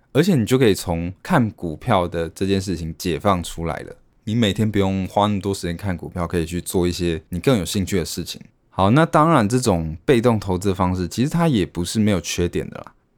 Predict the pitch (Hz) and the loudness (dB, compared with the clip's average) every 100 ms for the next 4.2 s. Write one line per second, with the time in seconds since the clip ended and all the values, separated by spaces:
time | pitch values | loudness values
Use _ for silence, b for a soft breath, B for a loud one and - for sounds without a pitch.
0 | _ - 196 - 196 131 180 135 107 98 | _ 0 0 4 4 4 2 2 4 4
1 | 127 107 - 87 82 98 92 - 98 90 | 4 4 0 -10 -4 0 0 -2 -2 -2
2 | 85 80 _ - 147 151 143 98 110 90 | -2 -4 _ 0 2 4 2 2 2 0
3 | 78 98 87 82 - - 113 123 85 - | 0 0 -2 -6 -6 0 2 2 0 -2
4 | - 85 | -10 -12